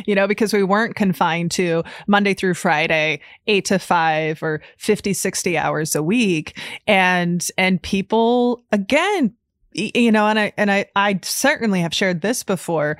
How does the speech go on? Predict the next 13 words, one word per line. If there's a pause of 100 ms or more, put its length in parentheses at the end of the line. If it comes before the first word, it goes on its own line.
(420)
but, (1400)
you
know, (100)
uh,
I
had
a
leader
once
who
was
like,
"I,